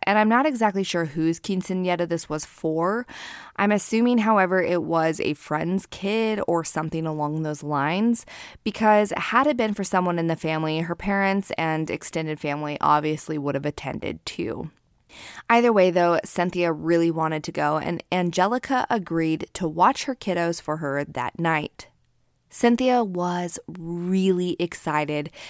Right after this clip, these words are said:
that her mom agreed because this was going to be the first time that she was going to be able to go out without her kids since giving birth to Sophia. And as a new mom and a mom in general,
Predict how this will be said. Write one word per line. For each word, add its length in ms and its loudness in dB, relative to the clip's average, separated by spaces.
that 140 -2
her 140 4
mom 460 2
agreed 420 -4
because 360 -4
this 220 0
was 140 -4
going 240 4
to 60 2
be 160 -2
the 180 -2
first 460 -2
time 400 0
that 140 2
she 180 0
was 240 2
going 320 2
to 140 -4
be 180 -2
able 300 -2
to 120 -4
go 380 2
out 300 6
without 340 2
her 140 -4
kids 500 -6
since 440 0
giving 320 0
birth 340 -2
to 120 -6
Sophia. 640 -6
And 140 4
as 120 6
a 80 4
new 200 6
mom 400 6
and 160 0
a 40 0
mom 380 2
in 160 -2
general, 560 2